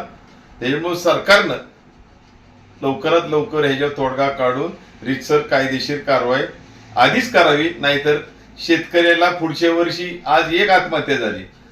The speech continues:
दोन हजार सव्वीसला ह्या वर्षीपर्यंत अनेक आत्महत्या ह्या व-, पुढच्या वर्षी या टायमिंगला होईल. त्यामुळे काळजी घ्यावी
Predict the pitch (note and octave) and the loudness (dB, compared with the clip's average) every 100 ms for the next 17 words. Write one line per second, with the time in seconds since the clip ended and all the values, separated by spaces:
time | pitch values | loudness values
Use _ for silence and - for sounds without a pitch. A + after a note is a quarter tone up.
0 | - - C#3 D#3+ D#3+ E3 E3 - E3+ E3+ | -20 -10 -4 0 2 2 2 2 0 0
1 | F#3 - E3+ D#3 E3 E3+ - E3+ E3+ E3+ | -4 2 4 4 2 0 -2 -4 -2 -4
2 | F3+ - - - E3+ A3+ B3 G#3+ D#3+ E3+ | -6 -10 -20 -4 0 2 4 4 2 -2
3 | E3 E3 C#3+ C#3+ C#3 C3 D3+ B2+ C3 A#2+ | -2 0 2 2 0 -4 -8 -6 -6 -6
4 | A2 G#2+ F#2 G#2 G2 F#2+ F2+ E2+ E2+ - | -6 -8 -6 -8 -8 -12 -14 -14 -18 -20
5 | - - - - C#3 D3+ E3 E3+ D#3+ D3+ | -20 -20 -20 -6 -4 -2 -2 2 2 2
6 | E3+ D#3+ D3+ | 0 2 2